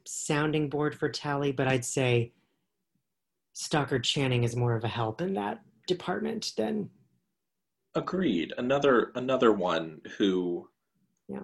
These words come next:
Speaker 2: really is there for just ten minutes and is third billed, <laughs> if, if we didn't say that up front. Stockard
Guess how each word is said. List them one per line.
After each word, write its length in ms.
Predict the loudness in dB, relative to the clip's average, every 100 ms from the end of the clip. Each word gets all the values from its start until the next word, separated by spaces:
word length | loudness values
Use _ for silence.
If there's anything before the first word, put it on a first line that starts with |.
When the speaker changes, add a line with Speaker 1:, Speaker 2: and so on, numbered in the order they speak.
| -4
Speaker 2:
really 480 | 6 8 10 6 4
is 180 | 2
there 200 | 6 6
for 200 | 6 4 2
just 440 | 6 4 4 -4
ten 300 | 0 0 4
minutes 420 | 4 4 2 -4 -14 _ _ _ _ _
and 160 | 4 6
is 200 | 4 0 6
third 340 | 10 10 6
billed, 520 | 6 6 6 0 -8 -12 -16
<laughs> 680 | -14 -14 -18 -20 _ -16 4
if, 280 | 4 4 -4 _
if 240 | -2 4
we 80 | 4
didn't 400 | 6 6 6 4
say 240 | 2 2 4
that 320 | 4 2 2 0
up 220 | 0 -2
front. 400 | -8 -6 -6 -12 -20 _ _ _
Stockard 300 | 6 8 8